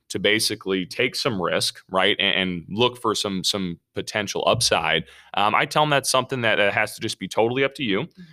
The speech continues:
Speaker 1: right? I always say, "Do your homework first," right? "Do your due diligence, make sure that you feel comfortable in what you're doing."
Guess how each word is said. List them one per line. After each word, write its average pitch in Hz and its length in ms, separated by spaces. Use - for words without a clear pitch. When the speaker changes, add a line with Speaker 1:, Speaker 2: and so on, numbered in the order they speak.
Speaker 1:
right? 101 180
I 101 80
always 110 360
say, 104 260
"Do 95 240
your 120 140
homework 107 400
first," 101 520
right? 92 340
"Do 95 80
your 110 160
due 110 140
diligence, 110 520
make 101 220
sure - 200
that 98 120
you 90 100
feel 98 220
comfortable 113 640
in 107 100
what 107 120
you're 123 100
doing." 95 380